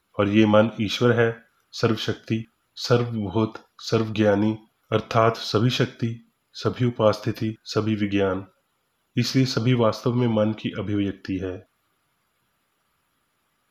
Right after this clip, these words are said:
एक अहंकार,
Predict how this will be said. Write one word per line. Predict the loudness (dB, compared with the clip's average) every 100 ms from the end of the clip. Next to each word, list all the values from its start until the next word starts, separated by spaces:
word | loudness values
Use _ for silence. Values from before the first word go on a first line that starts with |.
| _ _ _ _ _ _ _ _ _ _ _ _ _ _ _ _ _ _ _ _ _ _ 2
एक | 4 0
अहंकार, | 2 4 6 8 8 6 -8